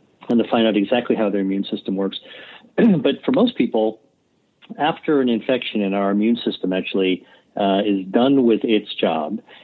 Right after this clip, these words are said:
uh, what's really important is that our, our, our body, as part of this defense,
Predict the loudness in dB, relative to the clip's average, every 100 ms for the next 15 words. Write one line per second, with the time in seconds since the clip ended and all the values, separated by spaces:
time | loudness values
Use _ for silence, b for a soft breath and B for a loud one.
0 | B -2 0 2 0 -2 -4 0 2 2
1 | 4 4 2 0 0 -2 0 2 2 2
2 | 0 0 0 0 -2 -4 -4 0 2 2
3 | 2 0 -2 -6 -4 0 0 0 -2 -6
4 | -4 -6